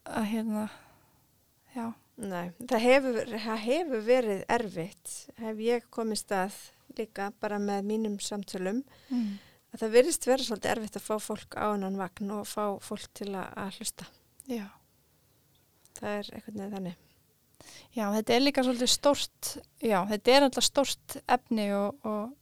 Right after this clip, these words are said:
Speaker 1: og, hérna.
Speaker 2: Og auðvitað líka hagsmunadrifið.
Speaker 1: Já.
Speaker 2: Það eru rosalegir hagsmunir í húfi.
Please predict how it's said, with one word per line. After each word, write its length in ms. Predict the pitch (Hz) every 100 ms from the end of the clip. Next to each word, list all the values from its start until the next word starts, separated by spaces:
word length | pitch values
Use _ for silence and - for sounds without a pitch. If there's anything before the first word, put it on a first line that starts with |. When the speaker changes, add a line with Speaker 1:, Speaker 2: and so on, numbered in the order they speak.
| _
Speaker 1:
og, 180 | 247 214
hérna. 400 | 226 214 220 226 _ _ _ - - - - -
Speaker 2:
Og 160 | - 226
auðvitað 320 | 220 220 220
líka 340 | 220 254 - 233 - _ -
hagsmunadrifið. 800 | 233 - - 311 302 302 302 - - _ _ -
Speaker 1:
Já. 180 | 226 165 -
Speaker 2:
Það 220 | - 208
eru 240 | 208 202
rosalegir 640 | 214 262 285 - 247 233 233
hagsmunir 460 | 254 - 294 240
í 60 | 240
húfi. 280 | 240 247